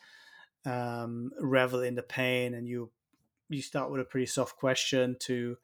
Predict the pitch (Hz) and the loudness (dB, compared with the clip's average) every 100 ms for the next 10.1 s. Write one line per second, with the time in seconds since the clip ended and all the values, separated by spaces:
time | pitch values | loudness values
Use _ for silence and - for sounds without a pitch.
0 | - - - - _ 139 135 127 135 131 | -20 -20 -20 -20 _ 4 4 4 0 0
1 | 117 143 143 147 131 127 139 127 123 123 | 4 6 6 4 4 2 -2 -4 -2 -4
2 | 120 127 123 123 123 127 127 123 127 127 | -2 0 0 0 2 4 4 2 0 0
3 | 131 127 127 - - 135 135 123 127 127 | 0 -2 -2 -2 -2 2 4 4 4 4
4 | 127 123 117 117 113 - - _ - - | 4 -2 -6 -6 -4 -4 -4 _ -20 -20
5 | - - _ 123 123 123 196 147 156 131 | -20 -20 _ -4 -2 2 2 4 4 6
6 | 147 139 127 123 120 127 123 120 120 131 | 8 8 6 4 2 4 4 4 -2 0
7 | 120 113 120 117 113 - - - 120 113 | 0 -2 -4 -4 -6 -8 -8 -4 -4 -4
8 | - 117 - 117 113 107 - 120 - 110 | -6 -6 -2 -2 -2 -6 -8 -10 -8 -8
9 | - 110 - 117 110 - 117 - 123 110 | -8 -12 -8 -8 -8 -2 -2 0 -4 -4
10 | - | -10